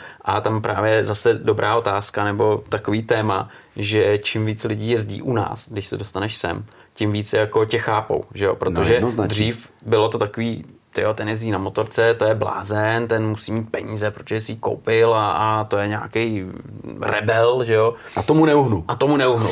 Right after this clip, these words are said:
Speaker 1: přesně, toho nepustím.
Speaker 2: <laughs>
Speaker 1: Ten prostě nebude tam vpředu na tom semaforu. A dneska jako, já, jako vždycky se najde někdo, kdo to třeba jako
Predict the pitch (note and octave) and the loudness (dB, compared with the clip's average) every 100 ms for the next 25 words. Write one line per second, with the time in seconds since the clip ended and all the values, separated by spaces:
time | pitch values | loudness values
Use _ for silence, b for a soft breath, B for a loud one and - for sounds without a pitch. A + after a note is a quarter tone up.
0 | - C#3 - F#2+ F#2+ - D3+ C#3 C3+ C3+ | 2 2 2 -2 -2 0 2 2 2 0
1 | - - - - C3 C3 B2+ C#3 - D3 | 0 0 -2 0 0 0 2 0 0 0
2 | C#3+ C#3+ C#3 C#3 A2+ A2+ A2 - G#2 G2+ | 2 2 2 4 2 2 -2 -2 -2 -2
3 | G2+ G2+ G2+ F#2+ F#2+ - B B B B | -4 -4 -4 -2 -4 -4 B B B B
4 | - G#2+ A2 C#3 - - F#3 G#3+ - - | -2 0 0 0 2 2 2 2 2 -4
5 | - - A#2 A2+ B2 C3+ A#2 A#2 A2+ C3+ | -8 0 2 4 2 0 -2 -4 0 0
6 | A2 G#2 C3+ - G#2+ G2 F#2+ F#2+ F2+ F#2+ | 0 0 -4 0 0 0 -2 -4 -6 -2
7 | F2 F#2 F#2 - F#2+ - F#2 E2+ - G2+ | -4 -2 -4 -4 -6 -6 -2 -2 0 0
8 | G2 F2+ | 2 0